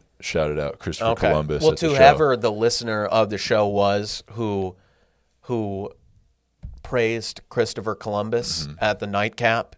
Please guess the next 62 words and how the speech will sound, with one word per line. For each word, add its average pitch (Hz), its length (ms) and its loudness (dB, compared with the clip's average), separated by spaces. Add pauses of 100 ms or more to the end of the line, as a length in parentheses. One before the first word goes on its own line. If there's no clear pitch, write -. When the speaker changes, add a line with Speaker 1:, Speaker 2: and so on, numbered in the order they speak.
Speaker 1:
Mm-hmm. 80 200 -6
Speaker 2:
you 117 200 -2
are 101 160 2
a 98 40 -6
king. 113 400 -6
Speaker 1:
Yeah, 98 160 4
you 95 220 4
are 110 80 10
a 95 60 2
king. 98 280 0
Thank 95 280 2
you 113 60 2
Speaker 2:
And 101 80 2
Speaker 1:
for - 20 -2
Speaker 2:
you 113 140 2
are 110 40 6
Speaker 1:
coming 101 160 6
Speaker 2:
an 101 200 6
Speaker 1:
to 101 60 6
the - 40 8
Speaker 2:
ally. 90 160 8
Speaker 1:
show. 92 120 6
Thank 98 220 0
you - 60 -18
for - 120 -10
being 90 200 -2
an 85 80 -2
ally 85 400 2
and 80 100 2
Speaker 2:
And 117 180 2
women 123 240 6
Speaker 1:
supporting 87 280 0
Speaker 2:
should 117 300 2
Speaker 1:
comedy. 85 500 0
Speaker 2:
flock 113 540 0
to 110 120 -6
you 98 360 -2
Speaker 1:
Mm-hmm. 78 280 -6 (300)
Speaker 2:
after 151 360 4
they 98 120 2
flock 98 360 -2
to - 140 0
us - 320 0
Speaker 1:
Yeah, 104 180 6
yeah, 98 180 6
Speaker 2:
first. 90 120 6
Speaker 1:
yeah. 85 240 4
We'll, 117 500 4
we'll 113 300 0
let 110 200 8
you 104 280 0
take 98 340 4
whatever 90 320 4
we 87 160 -4
Speaker 2:
Yeah, 90 180 4
Speaker 1:
don't 101 100 0
Speaker 2:
we'll 131 120 4
Speaker 1:
take. 123 80 6
Speaker 2:
let 120 220 4
you 113 60 -2
take 107 340 -2
the 98 280 -4